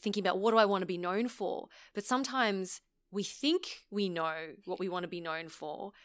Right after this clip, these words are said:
when in reality, it's actually not quite there. Like, I know when I started, I wanted to be seen as being professional and slick and polished. But that never quite resonated with me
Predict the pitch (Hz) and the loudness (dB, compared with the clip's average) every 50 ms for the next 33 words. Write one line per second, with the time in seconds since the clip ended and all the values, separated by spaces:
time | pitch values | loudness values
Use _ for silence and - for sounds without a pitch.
0 | - - _ _ _ - 208 214 214 214 208 202 202 220 247 262 254 233 233 208 | -20 -20 _ _ _ 0 2 2 2 2 2 4 6 6 8 8 6 6 4 2
1 | 214 - - 233 233 - - - 294 277 262 233 226 233 247 240 - - _ - | 0 -2 0 0 0 0 0 -2 -2 -2 -2 0 2 2 2 2 2 -2 _ -10
2 | - 262 277 254 247 233 220 226 247 302 381 392 180 - - - - 208 240 240 | -4 -2 -2 -2 0 0 0 0 0 2 0 0 0 0 -2 -4 -2 0 2 4
3 | 247 254 233 233 214 208 240 294 - - - 185 175 175 175 170 - - 196 208 | 4 4 4 4 2 2 2 0 0 2 4 4 4 4 4 2 2 4 4 4
4 | 208 220 214 208 202 - - 170 202 196 180 - - 196 180 175 175 170 160 - | 4 2 0 0 -2 -4 -4 -2 -4 -4 -2 -2 -2 -2 -4 -2 -4 -6 -4 -4
5 | 190 180 180 175 170 - - - _ - 175 - - - 220 220 - - 208 196 | -4 -4 -4 -6 -10 -14 -20 -18 _ -14 -14 -12 -10 -6 0 2 2 2 2 0
6 | 185 175 170 170 170 - 170 170 - - - - 220 220 196 - - - 185 180 | -2 -4 -4 -6 -6 -8 -8 -6 -4 -4 -4 -2 0 0 0 0 -2 -8 -10 -10
7 | 170 - _ - - - - 190 190 - - - - - - - - - - - | -10 -12 _ -18 -14 -8 -4 -4 -4 -4 -4 -4 -4 -4 -4 -6 -10 -10 -16 -18
8 | - - - _ _ _ _ _ _ _ _ _ _ - 226 226 226 240 233 247 | -18 -20 -20 _ _ _ _ _ _ _ _ _ _ 0 0 0 0 -2 -4 -2
9 | 277 262 285 277 262 - - - 208 - 214 240 220 - _ _ - - - 226 | 2 2 2 2 2 -2 -6 -6 -4 -2 -2 -4 -4 -6 _ _ -20 -2 4 6
10 | 277 285 269 285 254 240 220 220 214 202 196 190 190 175 175 | 6 6 8 10 10 10 10 10 8 6 6 6 4 4 4